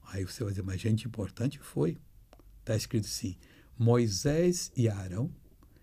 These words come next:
entre os seus sacerdotes, e Samuel entre os que invocam o seu nome." Eles estavam entre os que invocam o seu, o nome de Deus.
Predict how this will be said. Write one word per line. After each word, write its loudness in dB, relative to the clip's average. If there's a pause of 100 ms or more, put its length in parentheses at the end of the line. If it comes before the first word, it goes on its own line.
(160)
entre 8
os 0
seus 2
sacerdotes, -4 (920)
e 6
Samuel 6
entre 6
os 0
que -4
invocam 0
o -4
seu -4
nome." 0
Eles -6
estavam 0
entre 2
os 2
que 0
invocam 2
o 2
seu, -4 (200)
o 2
nome 2
de 0
Deus. -4